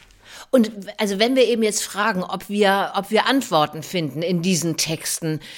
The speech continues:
ähm, also wenn ich mich jetzt, äh, ohne dass ich, ähm, groß geprägt bin von Kirche, mich vor eine Bibel setze, dann bin ich relativ hilflos, weil ein sehr dickes Buch mit sehr dünnen Seiten und sehr vielen Buchstaben und ich finde mich nicht wirklich zurecht.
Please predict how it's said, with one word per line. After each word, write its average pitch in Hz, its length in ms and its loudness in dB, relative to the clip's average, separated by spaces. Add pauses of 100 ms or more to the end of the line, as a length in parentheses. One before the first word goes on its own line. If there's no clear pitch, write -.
(140)
ähm, 190 220 2
also 202 260 0
wenn 202 140 0
ich - 180 -6
mich 269 160 -4
jetzt, 254 440 -2 (140)
äh, 190 80 -14 (100)
ohne 262 320 2
dass 180 200 0
ich, - 200 -8
ähm, 180 420 -4
groß 202 480 6
geprägt 190 540 0
bin 170 220 -2
von 165 260 -6
Kirche, 170 440 2 (240)
mich 208 200 -2
vor 240 80 4
eine 220 140 6
Bibel 196 420 4
setze, 151 340 -2
dann 190 200 0
bin 208 100 2
ich 196 180 -4
relativ 208 400 0
hilflos, 240 640 4
weil 185 140 0
ein 180 180 2
sehr 226 240 4
dickes 202 320 0
Buch 277 280 0
mit 185 160 2
sehr 214 200 6
dünnen 196 280 6
Seiten 214 380 4
und 180 160 2
sehr 208 160 4
vielen 185 300 0
Buchstaben 269 640 2 (220)
und 185 160 -2
ich 196 200 0
finde 202 240 0
mich 180 200 -2
nicht 196 320 -4
wirklich 170 320 -4
zurecht. 131 420 -8